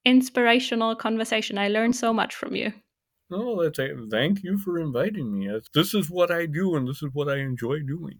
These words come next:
Speaker 2: So thank you.
Speaker 1: Oh, we
Speaker 2: Hmm.
Speaker 1: didn't even cover the, the question of what you've os-, observed in, like, cultural differences, but maybe I'll just bring you back in a couple weeks and we can speak about that a bit more.
Speaker 2: Okay. It's like, if, if,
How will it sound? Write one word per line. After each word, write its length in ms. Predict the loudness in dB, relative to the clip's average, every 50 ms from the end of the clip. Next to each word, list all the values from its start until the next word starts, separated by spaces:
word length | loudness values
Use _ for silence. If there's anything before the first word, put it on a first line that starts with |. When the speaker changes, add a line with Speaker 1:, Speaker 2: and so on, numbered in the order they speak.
| -18 -20
Speaker 2:
So 180 | -20 -18 -4 0
thank 280 | 0 0 0 -2 -6
you. 80 | -12 -14 -14 _ _ _ 0 2
Speaker 1:
Oh, 80 | 4 4
we 100 | 4 4
Speaker 2:
Hmm. 60 | 4
Speaker 1:
didn't 280 | 4 4 4 4 4 4
even 280 | 4 4 4 2 2 2
cover 340 | 2 2 4 6 4 4
the, 540 | 6 6 4 6 6 6 4 4 2 0 0 0
the 100 | 0 0
question 640 | 2 4 4 4 4 2 -2 -2 0 0 0 0 -2 -2
of 540 | 0 0 2 2 4 2 2 0 0 -4 -12 -2 2
what 220 | 2 2 4 2 0
you've 180 | -2 -2 -2
os-, 180 | -4 -4 -6 -6 -8 _ _ 0
observed 760 | 0 0 0 2 4 6 6 8 6 4 2 -2 -8 -4 0
in, 240 | 2 2 4 4 4
like, 180 | 4 4 4
cultural 400 | 4 4 2 4 2 0 0 0
differences, 560 | 0 0 -2 -2 -4 -6 -6 -6 -6 -8 -8 -4
but 200 | -4 -4 0 0
maybe 240 | 2 2 4 4
I'll 120 | 4 2 2
just 240 | 2 0 -2 -4 -6 _ 0
bring 180 | 2 4 4 4
you 100 | 4 4
back 300 | 4 4 4 4 0 -2
in 80 | 0
a 60 | 0
couple 280 | 0 -2 -2 -2 -2 0
weeks 280 | 0 0 -2 -4 -6 -6 -6
and 120 | -4 -2
we 100 | -2 -4
can 360 | -4 -4 -4 -4 -4 -6 -8 -10 _ _ _ _ _ _ _
speak 240 | -8 -4 -2 -2 0
about 280 | 0 0 0 0 2 0
that 200 | 0 0 -2 -4 -8
a 60 | -10
bit 240 | -8 -8 -8 -8 -8
more. 300 | -10 -12 -10 -10 -12 -12 -14 _ _ _ _ _ _ _ _ _ _ _ _ _ -10
Speaker 2:
Okay. 420 | -8 -8 -4 -2 0 0 0 -2 -6 -12 _ _ _ _ _ _ _ -10 -10
It's 140 | -6 -4
like, 100 | -2 0 2
if, 140 | 2 2 2 0
if, 180 | -4 -4 -4